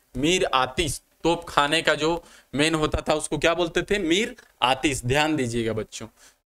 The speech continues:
सेकंड नंबर इसी तरह है, मुगल काल में सैन्य विभाग के अध्यक्ष को क्या कहते हैं? सैन्य विभाग च-, का जो अध्यक्ष है उसे क्या कहते हैं? ये है मीर बख्शी, मीर आतिश, मीर बाहरी और पाँच हजार हजारी मनसबदार।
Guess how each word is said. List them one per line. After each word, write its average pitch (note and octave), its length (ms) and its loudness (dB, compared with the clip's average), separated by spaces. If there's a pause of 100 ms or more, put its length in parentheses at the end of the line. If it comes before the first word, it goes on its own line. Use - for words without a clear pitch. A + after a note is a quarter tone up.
सेकंड F3+ 300 0
नंबर F3 260 2
इसी E3 180 -4
तरह D#3+ 240 2
है, D3+ 120 -2
मुगल F3+ 340 0
काल F#3+ 280 2
में F#3 100 0
सैन्य F#3 380 -2
विभाग D3 460 0
के E3 100 0
अध्यक्ष C3+ 440 -2
को B2+ 140 -6
क्या A2 180 0
कहते G#2+ 340 -6
हैं? G#2 200 -10 (380)
सैन्य E3 360 0
विभाग D3+ 320 2
च-, C#3+ 380 0
का C3 120 -2
जो C3+ 140 -2
अध्यक्ष C#3 540 -2
है C4+ 140 0 (300)
उसे G#3 260 -4
क्या C3 200 -4
कहते G#2 340 -12
हैं? G#2+ 220 -14 (340)
ये D3 180 0
है D3 140 0
मीर C3+ 340 -2
बख्शी, D3 520 -2 (360)
मीर D#3 340 0
आतिश, C3 480 -2 (520)
मीर D3+ 200 0
बाहरी B2+ 480 0 (440)
और A2 280 -2
पाँच D3 320 2
हजार B2+ 480 2
हजारी A#2+ 480 2
मनसबदार। A#2 800 -2